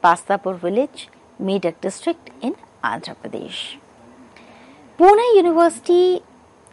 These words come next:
में महाराष्ट्र में एक एफ़एम radio station इसी दौर में शुरू किया गया। इसको दो हज़ार पाँच में inaugurate किया गया, नाम रखा गया विद्यावाणी। अब देखिए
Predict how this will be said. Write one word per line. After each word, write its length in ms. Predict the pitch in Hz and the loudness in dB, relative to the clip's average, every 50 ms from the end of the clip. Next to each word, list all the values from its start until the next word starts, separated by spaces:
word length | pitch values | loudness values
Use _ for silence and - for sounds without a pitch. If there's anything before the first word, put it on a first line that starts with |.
| _ - - - | _ -8 -4 -2
में 360 | 226 240 254 269 294 320 320 - _ _ - | 0 0 2 2 0 -2 -4 -8 _ _ -12
महाराष्ट्र 560 | 196 202 196 202 208 226 226 - - - 240 | -6 -4 0 2 2 2 0 -2 -4 -4 -4
में 260 | 208 156 - - 381 - - _ _ - - _ _ _ - | -4 -4 -8 -10 -12 -14 -20 _ _ -20 -20 _ _ _ -8
एक 180 | - 339 - 294 | -6 -4 -2 -2
एफ़एम 320 | 269 - - 226 226 214 | -2 -2 -2 -4 -6 -4
radio 280 | 170 165 170 - 160 165 | -4 -6 -6 -6 -10 -10
station 380 | - - 208 208 - - 330 466 - _ _ _ _ _ - _ - - - | -8 -8 -10 -10 -8 -10 -12 -12 -14 _ _ _ _ _ -20 _ -12 -10 -10
इसी 200 | 262 - - 247 | -6 -4 -4 -4
दौर 240 | - - 113 117 - | -4 -4 -6 -6 -8
में 120 | 196 - - _ _ _ _ _ - | -10 -12 -12 _ _ _ _ _ -18
शुरू 280 | - - - 175 151 107 | -10 -8 -6 -6 -6 -8
किया 180 | - - - | -10 -14 -16
गया। 240 | - - - - - - _ _ _ _ _ _ - - - _ - - _ - - - - - | -18 -20 -20 -20 -20 -20 _ _ _ _ _ _ -20 -20 -20 _ -20 -20 _ -20 -20 -20 -10 -8
इसको 260 | - 220 - - 233 | -8 -6 -2 -4 -2
दो 120 | 190 208 | -2 -2
हज़ार 360 | 202 202 190 - 190 170 - - - | -2 -4 -4 -4 -4 -6 -6 -4 -2
पाँच 260 | 160 190 220 - - 262 | -2 -2 -2 -2 -4 -4
में 60 | 262 | -2
inaugurate 400 | 254 247 233 226 240 254 254 - | -2 -2 -4 -4 -4 -4 -4 -4
किया 220 | - - 262 240 | -4 -4 -4 -4
गया, 220 | 233 226 247 254 269 - _ _ _ _ _ _ _ - | -2 -4 -6 -8 -8 -12 _ _ _ _ _ _ _ -8
नाम 220 | 185 185 180 185 180 | -6 -4 -4 -4 -4
रखा 280 | 165 156 - - 185 | -8 -8 -8 -10 -12
गया 180 | 170 - 220 - - _ - _ - | -10 -10 -10 -10 -12 _ -20 _ -10
विद्यावाणी। 600 | 180 185 - - 156 151 139 117 - 165 160 156 - - - - - - - - - - _ - - | -8 -8 -8 -8 -10 -10 -10 -12 -14 -16 -18 -20 -20 -20 -20 -20 -20 -20 -20 -20 -20 -20 _ -12 -4
अब 120 | - 240 208 | -4 -2 0
देखिए 400 | - 254 247 - - 339 349 | 2 0 0 2 0 0 0